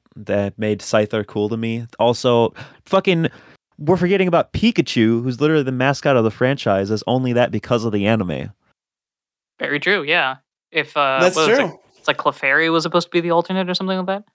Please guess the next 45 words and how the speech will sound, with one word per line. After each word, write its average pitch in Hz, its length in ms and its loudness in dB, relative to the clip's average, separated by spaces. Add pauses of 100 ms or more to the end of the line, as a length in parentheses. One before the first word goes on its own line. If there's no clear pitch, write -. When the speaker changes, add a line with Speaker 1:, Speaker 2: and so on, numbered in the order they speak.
(300)
Speaker 1:
Yeah, 139 240 2
I 117 60 4
Speaker 3:
Yeah, 196 100 4
Speaker 1:
think, - 160 0
I - 60 4
think 143 120 2
it 165 60 6
Speaker 3:
Clefairy 196 120 6
Speaker 1:
was 165 60 2
Speaker 3:
was 147 140 0
gonna 120 160 -2
be 110 60 2
the 110 60 -2
Speaker 1:
Clefairy. 131 40 -6
Speaker 3:
mascot, 135 580 -2
yeah. 143 360 -4 (260)
Speaker 2:
Right, 151 260 0
so 143 100 0
that 139 140 0
switches 151 320 0
out, 147 320 2 (100)
you 147 120 -4
know, 127 140 -2 (540)
think 151 140 0
about 151 160 2
how 151 100 2
Clefairy 143 580 2
is 131 120 -4
when 131 100 -4
it 135 60 -8
comes 135 260 -2
to, 123 320 -4 (500)
um, 131 360 -2 (960)
notice, 131 520 -2
I 135 100 -2
guess. 123 180 -4
It's 117 160 -10
a 123 80 -2
very 131 300 -2
cool, 135 500 -6
relatively 135 460 0
early 131 200 0
game 131 260 -2
Moonstone 131 460 -2
evolution. 123 520 -6